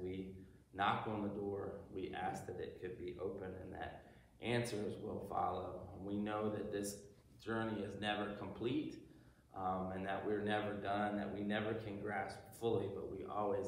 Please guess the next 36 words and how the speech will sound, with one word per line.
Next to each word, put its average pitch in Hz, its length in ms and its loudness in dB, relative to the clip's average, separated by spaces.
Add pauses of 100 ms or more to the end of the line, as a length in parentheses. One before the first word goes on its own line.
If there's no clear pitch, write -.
(100)
ask 95 380 0 (460)
that - 200 -6
we 95 140 -4
might 104 400 4 (340)
come 101 340 4
to 92 140 -6
know 92 200 0
you 90 360 -2 (300)
more, 92 520 2 (460)
and 90 140 -6
that 92 240 0
we 98 80 0 (100)
could 90 260 -2
grow 95 360 2
nearer 95 720 2
and 92 160 0
nearer 90 580 -4
and 87 160 -6
nearer, 87 240 -6 (100)
both 98 320 2
to 95 60 -6
you 92 320 0
and 90 240 -6
to 92 200 -2 (500)
the - 60 -10
people 107 360 0
that 95 280 -2
we 95 80 -2
walk 95 580 -2
through 87 380 2 (300)
this 92 220 -4
life 87 220 -4 (120)
with. - 200 -6 (880)
We 95 140 0
ask 120 420 6
this 87 380 0